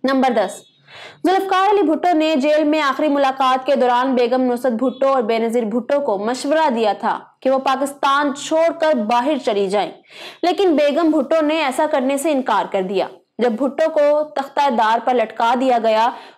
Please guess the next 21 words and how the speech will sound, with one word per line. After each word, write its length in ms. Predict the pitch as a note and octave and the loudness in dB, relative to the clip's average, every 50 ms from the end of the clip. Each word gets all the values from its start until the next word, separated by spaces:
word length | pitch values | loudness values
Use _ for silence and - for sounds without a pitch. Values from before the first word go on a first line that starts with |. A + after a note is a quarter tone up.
| _ - | _ -2
तो 120 | D#4+ B3+ | 0 2
बेगम 400 | A#3+ C4+ C4 B3+ C4+ D4+ C#4+ C4 | 2 2 2 2 2 0 2 2
भुट्टो 280 | C4 C#4+ C#4+ C#4+ D4+ D4+ | 0 0 0 0 0 0
जमहूरियत 560 | B3 C4+ B3+ A#3+ A3+ B3 B3 C4+ C#4+ C#4 C#4+ | 2 0 0 0 -2 -2 0 0 -2 -2 -2
की 100 | C#4+ C4 | -2 -2
बहाली 440 | A3+ A#3+ A#3+ A#3 A#3 B3 C#4+ D4+ C4+ | 0 0 0 0 0 0 0 0 0
के 140 | C#4 C4 | 0 0
लिए 140 | A3+ A#3+ B3+ | 0 0 0
कोशा 380 | B3+ - A#3+ A3+ A3+ - A#3+ G#3 | 0 0 -2 -2 -2 -2 -2 -2
हुई 240 | F#3+ G3 F#3 - - - _ _ _ _ - | -2 -2 -4 -8 -10 -14 _ _ _ _ -4
और 100 | A3+ A3 | -2 0
एमआरडी 640 | - B3+ B3+ B3+ B3+ B3+ B3 A#3+ A3 G#3 B3+ C4 C4 | 0 0 0 0 0 0 0 0 0 0 0 -2 0
तश्कील 540 | C4 A#3+ A#3 - - - D4 E4+ F4+ E4 B3+ | -2 -4 -4 -4 -4 -2 0 0 2 2 2
देकर 320 | A#3+ G3+ E3+ - F3 - - - - - - - - | 0 0 0 -2 -4 -6 -8 -12 -20 -20 -16 -6 -2
उन्होंने 380 | - D#4 D#4 E4+ F#4+ F4+ F#4 | 0 0 2 2 2 2 2
भुट्टो 420 | C#4 A3+ C4+ C4+ - - E4 E4 D#4+ | 2 2 0 -2 0 0 0 0 0
के 140 | E4 E4 D4 | 0 0 0
बड़े-बड़े 560 | A3+ G#3+ C4+ C#4 C#4+ D4+ B3 C4+ C4 C4+ C4+ | 0 0 0 2 2 2 2 2 2 2 2
मुखालफिन 680 | B3+ C4 B3+ - C4 A#3+ A3+ A3+ A3+ - C#4 C#4+ D4 D4 | 0 -2 -2 0 0 0 0 0 -2 -2 -2 -2 -2 0
को 160 | C#4+ C4+ A#3+ | 0 -2 -2
भी 300 | G#3+ A3 A3+ B3 C4 C4 | 0 0 -2 -2 -2 -4